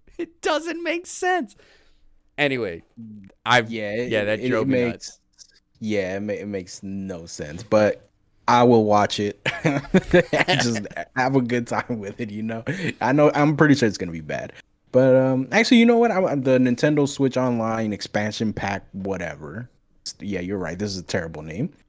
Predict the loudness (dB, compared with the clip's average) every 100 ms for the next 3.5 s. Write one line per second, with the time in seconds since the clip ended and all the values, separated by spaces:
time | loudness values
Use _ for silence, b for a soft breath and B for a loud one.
0 | _ _ _ _ 0 2 2 2 2 2
1 | 4 2 4 2 2 2 4 4 2 0
2 | -2 -2 -2 -2 -2 -6 -6 -4 -4 -2
3 | -4 -4 -4 -4